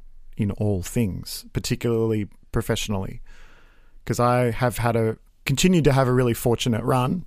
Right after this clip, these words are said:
<clears throat> and it's, and, like, a, a really fortunate series of cool things that I've been able to do, and in every case, it's been me following my gut.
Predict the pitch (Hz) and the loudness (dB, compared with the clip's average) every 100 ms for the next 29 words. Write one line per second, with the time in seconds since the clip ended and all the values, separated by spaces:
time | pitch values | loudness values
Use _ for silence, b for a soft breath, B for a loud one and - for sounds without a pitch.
0 | - - 226 175 156 185 175 - - - | -6 4 6 8 6 4 6 2 -2 0
1 | 156 143 131 - 139 143 127 139 127 127 | 4 4 0 0 2 2 2 2 2 4
2 | 117 - 135 127 131 117 - 120 113 113 | 2 2 0 2 0 0 2 2 2 0
3 | - 123 113 113 214 208 113 113 110 123 | -2 0 0 2 2 2 2 0 -2 -2
4 | 110 107 110 117 147 202 B B B B | -2 -2 -4 0 2 2 B B B B
5 | - 135 139 147 139 143 139 135 131 113 | 0 2 4 6 6 6 6 4 2 -2
6 | - 120 113 117 - 113 113 110 104 104 | 0 2 2 0 0 2 2 0 -2 -4
7 | 95 | -6